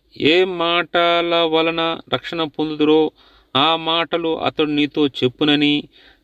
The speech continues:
తన ఇంట నిలిచి తనతో చెప్పిన యొక్క దేవదూతను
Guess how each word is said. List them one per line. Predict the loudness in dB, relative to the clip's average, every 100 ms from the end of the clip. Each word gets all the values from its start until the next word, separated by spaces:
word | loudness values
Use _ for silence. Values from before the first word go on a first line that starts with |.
| -4
తన | -2 0
ఇంట | -2 -4 -6 -6
నిలిచి | -4 -2 -6 -4 -4
తనతో | -2 -4 -2 -2
చెప్పిన | -2 -2 0 0 2
యొక్క | 2 0 -2 -4 -4 _ _ -10
దేవదూతను | 0 2 2 -2 -4 -6 -8 -8